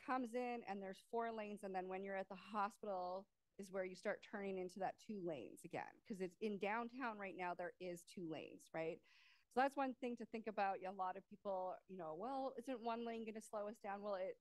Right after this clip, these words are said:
certainly is gonna, gonna change how we move through the downtown. The downtown is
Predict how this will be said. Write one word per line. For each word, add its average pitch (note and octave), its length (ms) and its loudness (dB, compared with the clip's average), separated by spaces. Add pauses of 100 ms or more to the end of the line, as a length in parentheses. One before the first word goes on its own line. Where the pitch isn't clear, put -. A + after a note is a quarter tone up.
(100)
certainly C4 540 -2
is A#3 100 -4
gonna, G3+ 400 0 (160)
gonna G3 200 -4
change G3+ 540 -2
how F3+ 420 2
we F3+ 220 -4
move F3 280 -2
through E3 180 -8
the E3 100 -6
downtown. C#3+ 680 -8
The E3 80 -2
downtown F3 560 -2
is G3 100 -8